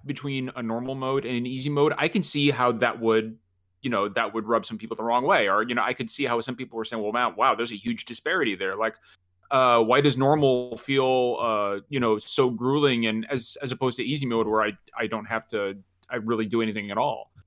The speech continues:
Um, having said that, I think where the problem comes into play is, it, you know, there are, I, I've got a lot of friends in the disabled community,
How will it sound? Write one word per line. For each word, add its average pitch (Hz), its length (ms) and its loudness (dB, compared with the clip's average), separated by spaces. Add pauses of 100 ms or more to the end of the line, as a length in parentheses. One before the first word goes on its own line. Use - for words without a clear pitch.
(320)
Um, 110 600 4 (180)
having 151 540 0
said 202 280 2
that, 120 320 0 (800)
I 143 120 2
think 175 480 -6
where 147 160 2
the 123 160 -2
problem 143 200 0
comes 123 200 -8
into 113 180 -6
play 131 380 -2
is, 110 800 0 (680)
it, - 140 -6 (220)
you 170 100 6
know, 110 400 4 (1700)
there 151 360 4 (200)
are, 156 160 4 (100)
I, 165 140 4
I've 160 180 0
got 170 140 -2
a 156 40 0
lot 131 160 0
of 113 60 -6
friends 117 240 -6
in 104 60 -10
the 101 80 -8
disabled 98 420 -12
community, 101 200 -20